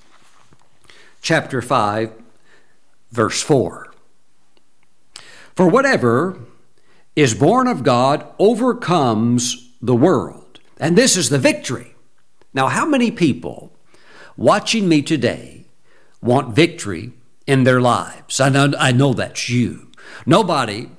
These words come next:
stands up and says, "I want to be a loser. Pastor Stephen, let me be at the front of the line. I want to be a,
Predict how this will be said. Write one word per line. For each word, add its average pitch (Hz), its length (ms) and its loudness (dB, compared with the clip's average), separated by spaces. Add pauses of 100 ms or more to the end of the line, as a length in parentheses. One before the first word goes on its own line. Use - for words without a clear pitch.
(340)
stands 151 440 0
up 160 160 0
and 123 100 -4
says, 151 240 0
"I 269 120 4
want 262 240 0
to 233 60 0
be 214 140 2
a 190 80 2
loser. 147 600 0 (240)
Pastor 160 280 0
Stephen, 175 400 0
let - 180 0
me 175 100 2
be 170 160 4
at 160 100 -2
the 123 80 -2
front 160 200 0
of 160 60 -2
the 147 80 0
line. 139 280 2
I 135 100 2
want 139 240 0
to 120 60 0
be 120 160 0
a, 98 180 -2